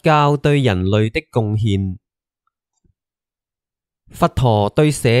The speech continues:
會同人類精神進步嘅貢獻相當顯著。佢和平嘅論音傳播到全世界，贏得人們願意獻身嘅愛、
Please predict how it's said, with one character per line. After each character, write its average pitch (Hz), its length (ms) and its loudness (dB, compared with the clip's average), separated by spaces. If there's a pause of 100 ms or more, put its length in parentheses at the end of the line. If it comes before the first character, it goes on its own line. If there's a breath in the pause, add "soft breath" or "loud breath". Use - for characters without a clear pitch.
會 135 360 0
同 107 240 -4
人 101 220 -4
類 117 180 0
精 180 260 -2
神 95 240 -4
進 127 260 0
步 120 100 0 (100)
嘅 123 80 -6
貢 120 240 -2
獻 113 480 -2 (160)
相 160 360 2
當 147 240 2
顯 104 280 0
著。 104 100 -2 (1900)
佢 190 180 2
和 117 220 2
平 104 180 0
嘅 143 80 0
論 101 280 2
音 160 440 -2 (280)
傳 98 260 -2
播 139 160 2
到 135 140 0
全 85 260 -6
世 107 240 -2
界， 98 480 -4 (1500)
贏 131 240 0
得 220 120 0
人 131 140 -2
們 98 520 0
願 123 200 0
意 147 120 0
獻 143 280 0
身 165 240 -2
嘅 123 240 -2
愛、 98 400 0